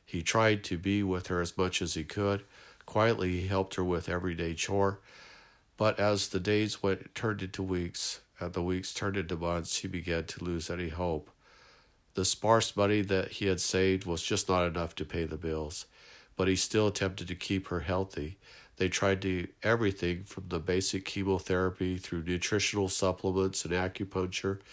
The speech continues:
It slowed the cancer, but it did not stop it. He tried hard to find a cure for her,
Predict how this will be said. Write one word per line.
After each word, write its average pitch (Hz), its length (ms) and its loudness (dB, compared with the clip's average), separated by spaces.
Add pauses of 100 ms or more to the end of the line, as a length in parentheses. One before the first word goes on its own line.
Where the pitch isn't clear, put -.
(380)
It 120 80 2
slowed 143 300 6
the 123 80 0
cancer, 110 420 4
but 92 160 0
it 90 80 -6
did 104 160 0
not 113 180 2
stop 104 460 2
it. 71 200 -4 (600)
He 101 360 0 (260)
tried 110 340 2
hard 113 420 4
to 90 100 -4
find 95 260 0
a 92 40 0
cure 107 300 -2
for 85 240 -2
her, 80 280 -2